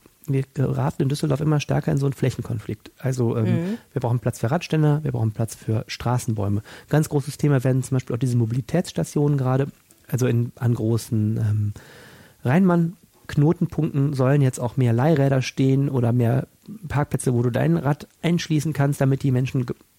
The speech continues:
Speaker 1: so ein, so ein, so ein Zwei-Wege-Pendeln machen können von zu Hause mit dem Rad zur nächsten großen Rheinbahnstation. So, ist auch so ein Ding, super Idee, könnte man auch noch Carsharing-Wagen hinstellen, ist in Düsseldorf aber ein Riesenproblem, weil du überhaupt keinen Platz dafür hast. Da könntest du natürlich die Parklücken teilweise wegfallen lassen. Das heißt, es schielen mehr,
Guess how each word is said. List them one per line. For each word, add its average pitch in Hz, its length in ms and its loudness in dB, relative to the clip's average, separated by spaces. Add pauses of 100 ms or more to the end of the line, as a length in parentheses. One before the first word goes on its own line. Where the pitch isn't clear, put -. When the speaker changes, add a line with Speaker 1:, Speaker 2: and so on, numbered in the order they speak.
(140)
Speaker 1:
so 123 140 0
ein, 120 220 2
so 120 80 -2
ein, 120 140 -4
so 123 80 -4
ein 117 80 -4
Zwei-Wege-Pendeln 139 760 2
machen 135 220 2
können 139 180 0
von 131 140 -2
zu 117 120 -2
Hause 131 200 2
mit 127 80 2
dem 120 80 2
Rad 135 160 0
zur 120 380 -2
nächsten 123 340 0
großen 113 380 -2
Rheinbahnstation. 156 760 2 (300)
So, 127 200 2
ist - 180 -8
auch 165 120 0
so 165 120 0
ein 147 100 2
Ding, 151 280 2
super 147 300 0
Idee, 127 280 2
könnte 139 240 -2
man 135 100 2
auch 127 80 0
noch 120 120 0
Carsharing-Wagen 147 680 2
hinstellen, 147 400 2 (300)
ist 143 120 0
in 147 60 4
Düsseldorf 147 300 0
aber 131 100 2
ein 135 40 4
Riesenproblem, 151 580 2
weil 165 80 -2
du 175 60 0
überhaupt 170 180 -2
keinen 170 160 0
Platz - 260 -6
dafür 85 300 -6
hast. - 160 -8 (300)
Da 117 120 2
könntest 151 300 0
du - 20 4
natürlich 147 380 0
die 139 120 -2
Parklücken 156 720 -2 (460)
teilweise 165 400 4
wegfallen 117 480 0
lassen. 110 240 -2
Das 113 160 0
heißt, 143 280 0
es 139 300 -6
schielen 180 480 2
mehr, 160 380 2